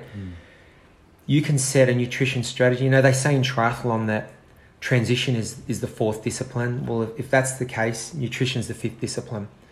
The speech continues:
Speaker 2: And your whole performance is based upon, your success and failure is based upon how well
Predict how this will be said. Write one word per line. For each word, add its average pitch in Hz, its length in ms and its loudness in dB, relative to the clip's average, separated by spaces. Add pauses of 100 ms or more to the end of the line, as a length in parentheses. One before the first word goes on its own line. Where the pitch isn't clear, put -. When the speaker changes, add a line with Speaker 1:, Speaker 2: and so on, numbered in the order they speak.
(420)
Speaker 2:
And 123 100 0
your 127 120 6
whole 135 200 6
performance 127 880 2 (340)
is 120 120 -2
based 127 340 2
upon, 113 500 -2 (280)
your 117 80 -2
success 131 400 0
and 127 100 -2
failure 113 160 4
is 110 100 -2
based 110 280 -2
upon 110 220 -4
how 107 140 0
well 104 380 0